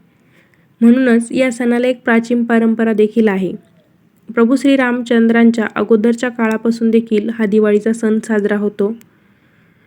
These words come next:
विष्णू व भागवत पुराण आहे, तर त्यामध्ये समुद्र मंथनाची कथा आहे.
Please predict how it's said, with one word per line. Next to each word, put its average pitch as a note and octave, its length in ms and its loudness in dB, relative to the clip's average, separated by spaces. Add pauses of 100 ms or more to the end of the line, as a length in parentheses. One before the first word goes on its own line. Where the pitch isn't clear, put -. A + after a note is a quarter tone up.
(360)
विष्णू C4 420 0 (280)
व C4 140 2
भागवत A#3 400 0 (120)
पुराण A3+ 280 2
आहे, G#3 280 -2 (440)
तर A#3 160 2 (220)
त्यामध्ये A#3+ 480 0
समुद्र B3 400 -2
मंथनाची A#3+ 580 -2
कथा A#3 320 0
आहे. G3 280 -4